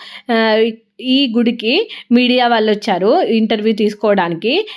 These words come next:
ఇక్కడ స్వామీజీ ఇంటర్వ్యూ ఇస్తున్నారనమాట వాళ్ళకి. అంటే ఫస్ట్ టైమ్, ఎప్పుడు ఇట్లా స్పర్శ దర్శనం ఇవ్వలేదు, ఉమ్, మొదటిసారి ఇట్లా పెట్టారనమాట. అందుకని ఎందుకు పెట్టారు అన్న రీజన్స్ కోసము ఇక్కడ ఇంటర్వ్యూ తీసుకుంటున్నారు.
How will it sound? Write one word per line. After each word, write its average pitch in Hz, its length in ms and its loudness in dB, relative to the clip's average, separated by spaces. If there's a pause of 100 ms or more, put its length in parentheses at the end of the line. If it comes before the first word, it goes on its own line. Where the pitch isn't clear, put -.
(140)
ఇక్కడ 220 340 0
స్వామీజీ 208 480 -2
ఇంటర్వ్యూ 233 600 0
ఇస్తున్నారనమాట 190 840 0
వాళ్ళకి. 180 460 -2
అంటే 247 380 0
ఫస్ట్ 277 380 -6
టైమ్, 254 400 0
ఎప్పుడు 247 480 0
ఇట్లా 254 260 -2
స్పర్శ 262 340 -2
దర్శనం 247 480 0
ఇవ్వలేదు, 208 580 0 (360)
ఉమ్, 240 280 4
మొదటిసారి 240 580 0
ఇట్లా 254 280 -2
పెట్టారనమాట. 208 800 -2 (480)
అందుకని 240 520 2
ఎందుకు 226 300 0
పెట్టారు 220 460 0
అన్న 214 240 2
రీజన్స్ 202 680 0
కోసము 214 520 0
ఇక్కడ 254 300 -2
ఇంటర్వ్యూ 247 500 0
తీసుకుంటున్నారు. 214 880 0